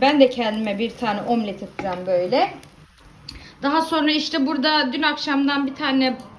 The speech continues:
tabağım falan kaldıydı. Onları halledeceğim. Şu dolapların dışlarını bugün silmek istiyorum. Ee, çünkü uzun zamandır dolapların dışlarını silmedim. Onları sileyim, yerleri falan bir sileyim. Daha sonra,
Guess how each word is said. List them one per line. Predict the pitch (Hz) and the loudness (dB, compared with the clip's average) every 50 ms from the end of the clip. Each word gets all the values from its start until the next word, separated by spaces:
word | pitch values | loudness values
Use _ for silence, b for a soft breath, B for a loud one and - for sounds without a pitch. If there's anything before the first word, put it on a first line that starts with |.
| - - | -12 -8
tabağım | 294 269 220 233 226 214 202 | -6 -4 -2 -2 -2 -4 -4
falan | - 254 233 226 226 220 | -6 -6 -4 -2 -4 -4
kaldıydı. | - 208 196 190 185 185 - | -4 -4 -4 -4 -4 -6 -4
Onları | - 262 269 269 269 269 277 | -2 0 2 2 2 2 0
halledeceğim. | 262 269 277 269 262 262 220 220 208 226 269 285 285 277 B B B B B B | -2 -2 0 0 0 -2 -2 -4 -2 0 0 0 0 -2 B B B B B B
Şu | - - 240 | -12 -4 0
dolapların | 247 277 277 285 285 - 214 285 302 302 277 247 | 2 4 4 4 2 0 0 -2 0 2 2 0
dışlarını | 254 - - 262 277 262 277 277 233 | 0 -2 0 0 2 4 4 2 2
bugün | 233 208 226 226 214 | 0 -2 -2 -4 -4
silmek | - - 208 208 208 202 190 - - 226 | -4 -6 -6 -4 -4 -4 -6 -8 -10 -12
istiyorum. | 208 - - - - 226 220 214 220 262 294 - 381 - - - - - - - - - - - - - - - - - - B B B B B B 190 196 190 190 190 - | -12 -12 -12 -10 -4 -2 0 0 0 0 -2 -4 -6 -12 -16 -20 -20 -20 -20 -20 -20 -20 -20 -18 -18 -20 -20 -20 -20 -20 -20 B B B B B B -14 -14 -14 -12 -8 -4
Ee, | 214 214 208 202 202 202 202 202 202 202 202 196 202 - - | -4 -2 -2 -4 -4 -4 -4 -4 -4 -4 -6 -6 -8 -10 -10
çünkü | - - 262 247 247 277 - - | -8 -6 -4 -4 -4 -4 -6 -6
uzun | 247 220 262 285 | -6 -4 -2 -2
zamandır | 262 277 269 247 240 233 240 240 262 254 - | -2 0 0 0 0 0 0 0 0 -2 -2
dolapların | 254 247 247 240 240 247 262 262 254 | -2 -2 -2 -2 -2 0 0 0 0
dışlarını | 226 220 - - 240 240 254 254 | -2 -4 -4 -4 -2 -2 -2 -2
silmedim. | - - 214 220 202 190 185 214 - - | -4 -4 -6 -4 -4 -4 -4 -6 -4 -2
Onları | 269 285 302 302 294 311 311 | -2 0 0 0 0 -2 -4
sileyim, | - - - 233 226 226 220 226 247 | -6 -6 -4 -2 0 2 4 4 4
yerleri | 277 285 302 294 285 269 247 | 4 4 2 0 0 -2 -2
falan | 247 - 226 208 202 202 202 | 0 -2 -2 0 0 -2 -2
bir | 196 | -6
sileyim. | - - - 320 294 294 294 320 370 427 427 - B B B B B B B B - - | -8 -8 -6 -4 -2 0 0 -2 -2 -4 -8 -14 B B B B B B B B 0 2
Daha | 294 311 311 339 339 | 2 4 4 2 -2
sonra, | 339 - 311 294 277 269 269 269 302 | -2 0 2 6 6 8 8 6 6